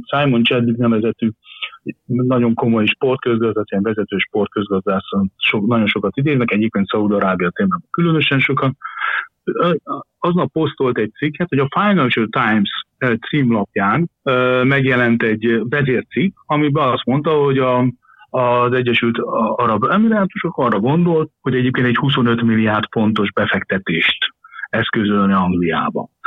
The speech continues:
És azt mondta ez a kolléga, tehát nem én, mert magyar emberként mindig megvádolható vagy, hogy ilyen összeesküvés elmélettel van. Szerinte ennek lesz majd hatása arra, hogy a Manchester City-t hogyan, hogyan ellenőrzik.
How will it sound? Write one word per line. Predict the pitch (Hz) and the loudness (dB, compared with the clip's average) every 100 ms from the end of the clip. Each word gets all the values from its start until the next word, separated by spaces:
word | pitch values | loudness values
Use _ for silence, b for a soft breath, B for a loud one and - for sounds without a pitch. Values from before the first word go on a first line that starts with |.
| B B B | B B B
És | B 151 - | B -4 -2
azt | - 147 - | -2 -2 0
mondta | 135 135 139 | 0 2 0
ez | 127 | 0
a | 123 | 0
kolléga, | 143 143 117 113 120 | 0 0 0 0 -2
tehát | - 117 | -4 -2
nem | 127 143 139 | 0 2 2
én, | 127 | 2
mert | 123 107 120 | 0 -2 -2
magyar | 131 139 | 0 2
emberként | 131 127 120 - 127 | 2 2 0 0 0
mindig | 135 120 | 2 2
megvádolható | 120 117 113 110 110 107 113 110 | 0 0 0 0 0 -2 -2 0
vagy, | 110 104 | 0 -2
hogy | 110 | -2
ilyen | 110 104 101 104 | -2 0 0 0
összeesküvés | 104 117 117 107 - 107 101 | -2 -4 -2 -2 0 -2 0
elmélettel | 107 101 101 98 95 101 101 | 0 0 2 0 -2 -2 0
van. | 156 190 - - B B B - _ | 2 0 -2 -14 B B B -14 _
Szerinte | 208 185 160 139 135 123 - | -2 0 0 0 0 -2 -2
ennek | - 135 123 | -2 0 0
lesz | 135 127 | 0 0
majd | 117 110 | 0 0
hatása | - 120 107 98 110 107 | 0 -2 0 0 0 0
arra, | 107 | 2
hogy | 101 | 0
a | |
Manchester | 101 107 104 98 - 87 | 2 2 0 -2 -2 -4
City-t | - 95 92 | -4 -6 -4
hogyan, | - 90 87 85 - _ - | -4 -2 0 0 -4 _ -6
hogyan | 101 87 82 | -2 0 0
ellenőrzik. | 78 78 78 214 - - | -2 -2 -2 -4 -8 -12